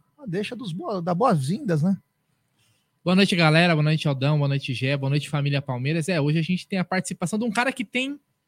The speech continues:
Speaker 2: o jeito do Amit.
Speaker 1: É.
Speaker 2: Porque você vê o Amit aqui, é todo mundo carequinha, né? Todo mundo ali,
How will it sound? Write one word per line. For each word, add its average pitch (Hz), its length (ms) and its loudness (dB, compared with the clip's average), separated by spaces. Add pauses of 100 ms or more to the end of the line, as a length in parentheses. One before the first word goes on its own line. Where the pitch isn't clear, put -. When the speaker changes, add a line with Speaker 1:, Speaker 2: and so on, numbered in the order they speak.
(680)
Speaker 2:
o 294 100 -2
jeito 285 260 2
do 330 100 2
Amit. 247 580 0 (500)
Speaker 1:
É. 104 260 -6
Speaker 2:
Porque 311 240 -2
você 240 120 0
vê 277 180 2
o 208 320 4
Amit 202 360 4
aqui, 202 440 -4 (240)
é 185 60 -12
todo 254 200 -10
mundo 269 280 -4
carequinha, 240 840 0
né? 180 140 0
Todo 196 240 -6
mundo 220 320 2 (460)
ali, 180 300 0